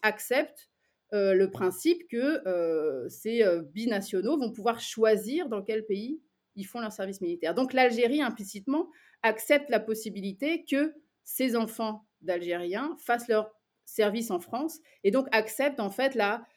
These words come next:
euh, durabilité de l'installation, euh, en France. Et donc du coup, là, on, on voit aussi comment s'étiole ce discours nationaliste du retour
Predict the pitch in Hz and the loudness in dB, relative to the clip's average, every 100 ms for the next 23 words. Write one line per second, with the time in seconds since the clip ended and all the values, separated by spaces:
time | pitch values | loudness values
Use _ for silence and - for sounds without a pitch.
0 | _ 190 190 190 226 208 214 202 262 220 | _ -2 0 2 4 4 0 -4 -4 -2
1 | 196 196 175 175 - 226 233 202 175 180 | -2 0 -2 -2 -6 -8 -4 -2 -2 -4
2 | 175 - - - - 185 226 220 226 - | -10 -10 -12 -12 -8 0 0 0 -4 0
3 | 294 320 - _ - 214 254 233 196 196 | 0 0 -6 _ -2 2 4 2 -2 -4
4 | 185 233 269 220 202 - - 208 226 - | 0 4 6 4 0 -6 -2 -2 -2 -2
5 | 247 247 254 277 240 - _ _ - - | -4 0 2 2 2 -2 _ _ -12 -4
6 | 202 226 226 - 269 254 185 165 190 190 | -4 -2 -6 -4 -2 0 0 -2 -4 0
7 | 208 208 226 196 190 190 190 269 311 - | 0 0 -2 0 0 0 -2 -4 -4 -4